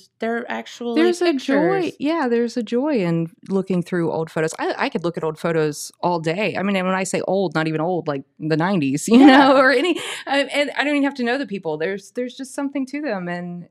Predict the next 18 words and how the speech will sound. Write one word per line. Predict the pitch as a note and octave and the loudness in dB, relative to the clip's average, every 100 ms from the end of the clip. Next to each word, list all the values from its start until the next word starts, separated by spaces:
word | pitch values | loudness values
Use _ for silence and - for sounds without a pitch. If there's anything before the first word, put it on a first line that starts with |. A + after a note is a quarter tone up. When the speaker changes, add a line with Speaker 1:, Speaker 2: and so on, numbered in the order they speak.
| - | -14
Speaker 2:
it's, | G#3 - | -14 -14
Speaker 1:
Sure. | C#4+ C4+ A3 | -18 -20 -20
Speaker 2:
yeah, | B3 D4+ | -16 -12
we | G#3 | -10
need | G#3+ A3+ | -10 -10
more | A#3 A3+ A3 - | -12 -12 -16 -14
of | A3 - | -18 -16
them. | - F3 E3+ | -14 -12 -12
We | F#3+ | -12
need | G3+ - | -14 -16
to | _ _ - | _ _ -10
Speaker 1:
I | A#3 | -6
like | A#3 A#3 | -4 -6
Speaker 2:
get | - | -6
more | F#3+ | -8
Speaker 1:
that. | D#3 - - | -8 -12 -16
So | A3 B3+ B3 | -6 -2 -2
Speaker 2:
photos. | A#3+ - | -2 -16